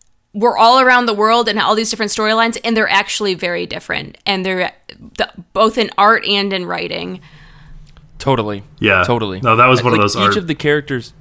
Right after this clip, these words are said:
Speaker 2: Oh, sorry,
Speaker 3: Sorry,
Speaker 2: go ahead,
Speaker 3: uh, so
Speaker 2: Brian.
Speaker 3: that, that was one of those art beats that I really liked, was after Zhen comes out as trans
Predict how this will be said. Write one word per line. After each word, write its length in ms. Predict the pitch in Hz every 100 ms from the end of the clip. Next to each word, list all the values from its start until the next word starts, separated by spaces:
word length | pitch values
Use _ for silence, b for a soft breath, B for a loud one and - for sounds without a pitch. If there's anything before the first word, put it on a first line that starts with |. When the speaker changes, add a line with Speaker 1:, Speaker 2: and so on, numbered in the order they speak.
| - -
Speaker 2:
Oh, 100 | 110
sorry, 0 |
Speaker 3:
Sorry, 240 | - 107 90
Speaker 2:
go 40 |
ahead, 140 | 95 98
Speaker 3:
uh, 20 |
so 160 | 95 110
Speaker 2:
Brian. 180 | 110
Speaker 3:
that, 60 | 117
that 80 | 131
was 100 | 127
one 100 | 127
of 60 | 110
those 120 | 104
art 240 | 104 101
beats 220 | 107 98 -
that 100 | 95
I 40 |
really 160 | 92 87
liked, 420 | 98 101 87 -
was 140 | 98
after 640 | 98 92 - 92 87 87 B B B _ -
Zhen 380 | 107 104 104 95
comes 220 | 104 98
out 140 | 90 92
as 80 |
trans 600 | - 104 92 98 117 -